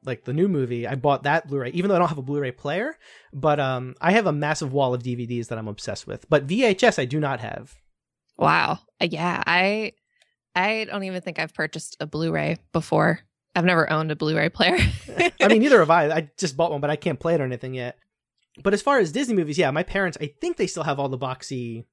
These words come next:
Speaker 1: V H S tapes. I, I mean, I don't even know if they have a V C R anymore, but they definitely have those.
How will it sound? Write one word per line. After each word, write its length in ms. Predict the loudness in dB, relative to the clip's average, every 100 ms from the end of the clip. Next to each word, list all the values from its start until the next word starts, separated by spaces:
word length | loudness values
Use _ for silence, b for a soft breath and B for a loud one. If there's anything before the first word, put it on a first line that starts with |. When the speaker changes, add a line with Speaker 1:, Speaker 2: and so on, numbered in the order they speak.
| _ _ -10
Speaker 1:
V 220 | -2 0
H 120 | 0
S 140 | -4 -6
tapes. 500 | -6 -6 -8 -12 -10 -4
I, 280 | -2 -4 -12 _ _ -8
I 40 |
mean, 160 | -6 -4
I 80 | -4
don't 140 | -2
even 100 | -2
know 60 | -2
if 60 | -2
they 60 |
have 160 | -4 -4
a 60 |
V 100 | -6
C 160 | -4 -2
R 140 | 0
anymore, 340 | -2 -2 -4 -4
but 140 | 0
they 80 | 2
definitely 320 | 2 2 -4
have 220 | -6 -10
those. 360 | -8 -10 -12